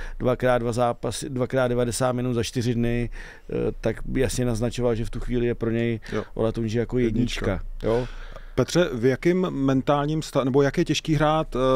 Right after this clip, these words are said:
Speaker 2: m-, mentálním stavu, když víš, že ti jde o velký přestup nebo o jakýkoliv přestup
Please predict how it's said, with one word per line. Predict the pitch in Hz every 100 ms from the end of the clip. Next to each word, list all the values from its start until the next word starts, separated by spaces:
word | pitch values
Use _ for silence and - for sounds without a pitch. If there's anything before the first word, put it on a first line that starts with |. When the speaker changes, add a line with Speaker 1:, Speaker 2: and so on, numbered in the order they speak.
| 131 110
Speaker 2:
m-, | 117 123
mentálním | 101 120 120 120 139 156
stavu, | 151 143 139
když | 147 160
víš, | 120 139 127
že | 143
ti | 139 156
jde | 135
o | 139 151
velký | 139 156 160
přestup | - 123 - 131
nebo | 131 123
o | 131
jakýkoliv | 123 - 131 - 131
přestup | - 135 - 120 107 113